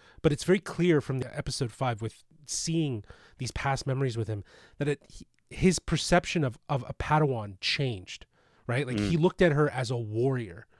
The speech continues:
Speaker 1: not as another, you know, keeper of peace. I think that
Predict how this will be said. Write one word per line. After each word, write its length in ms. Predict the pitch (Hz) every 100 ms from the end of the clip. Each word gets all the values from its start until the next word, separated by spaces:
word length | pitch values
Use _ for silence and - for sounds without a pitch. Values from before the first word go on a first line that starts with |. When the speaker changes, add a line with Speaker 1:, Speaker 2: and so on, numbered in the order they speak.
| _ _ -
Speaker 1:
not 220 | 147 151
as 340 | 135 123 104 -
another, 440 | 151 135 127 120 -
you 100 | 135
know, 120 | 113 -
keeper 320 | - - 135
of 240 | 110 -
peace. 460 | - 127 92 - - - - -
I 80 | -
think 380 | - - 190 185
that 200 | 190 165